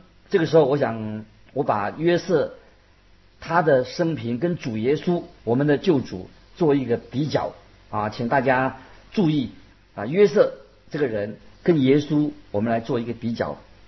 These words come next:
第一，约瑟出生在，他是一个神迹，经过一个神迹他出生的，因为神是回应了，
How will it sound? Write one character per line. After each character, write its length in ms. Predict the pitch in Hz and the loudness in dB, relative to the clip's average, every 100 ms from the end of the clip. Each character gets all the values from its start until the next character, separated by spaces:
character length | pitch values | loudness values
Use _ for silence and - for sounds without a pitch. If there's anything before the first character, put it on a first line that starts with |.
| - | -2
第 260 | 208 185 | 0 2
一， 120 | 214 - - - _ _ _ _ _ | 0 -2 -18 -20 _ _ _ _ _
约 180 | 165 202 | 4 4
瑟 260 | 196 196 135 | 6 2 2
出 240 | - 175 | -2 -4
生 280 | 151 165 156 | 0 0 2
在， 400 | 151 131 120 110 - - - - - - - - | 2 2 0 -4 -10 -20 -20 -20 -20 -20 -20 -4
他 100 | 190 | -2
是 140 | 180 | 2
一 20 | |
个 80 | 185 | 2
神 300 | 165 - 175 | 4 4 2
迹， 260 | 160 190 - - - - - - - | 0 -4 -6 -16 -20 -20 -20 -20 -6
经 180 | 190 190 | -2 0
过 140 | 165 | 2
一 80 | 160 | 0
个 80 | 151 | 0
神 280 | - 131 156 | 2 2 2
迹 160 | 165 | 0
他 160 | 165 139 | -2 -4
出 200 | - 147 | -4 -6
生 220 | 139 131 | -4 -2
的， 160 | 110 - - _ - - - - - _ - - - - | -4 -6 -10 _ -20 -20 -20 -20 -20 _ -20 -20 -20 -8
因 140 | 151 151 | 0 4
为 300 | 139 117 - - - - | 4 2 -8 -20 -20 -20
神 360 | - - 131 | -6 0 0
是 140 | 143 151 | 0 -2
回 240 | - 117 | 0 0
应 200 | 135 180 | 2 2
了， 180 | 139 - | 2 0